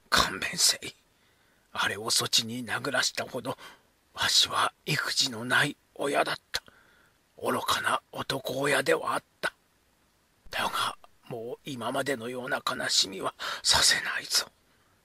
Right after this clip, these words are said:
伊勢の忠盛の面目も、これからは奮うてみせる。責めるな。そう、わしを泣いて責めるな。父上、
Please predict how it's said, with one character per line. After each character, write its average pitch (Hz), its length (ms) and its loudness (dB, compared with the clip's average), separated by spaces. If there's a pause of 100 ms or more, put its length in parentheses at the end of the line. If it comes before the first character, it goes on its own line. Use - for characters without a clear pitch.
(380)
伊 127 80 2
勢 - 200 6
の 117 140 -6
忠 - 280 0
盛 107 260 -8
の 123 160 0
面 123 280 -6
目 135 80 -4
も、 262 380 -4 (400)
こ - 160 -4
れ - 100 0
か - 160 4
ら - 100 0
は - 240 4 (100)
奮 165 380 -6
う 143 80 -6
て - 180 0
み 185 240 -6
せ - 200 4
る。 - 100 0 (840)
責 - 280 2
め 92 140 0
る - 160 -2
な。 - 100 -2 (680)
そ - 460 0 (120)
う、 - 120 -10
わ 120 100 4
し - 160 4
を 151 160 -2
泣 151 220 0
い 143 60 -4
て 214 180 -2
責 - 320 2
め - 120 -4
る 269 160 -2
な。 - 100 -2 (1900)
父 - 380 6 (180)
上、 - 60 -2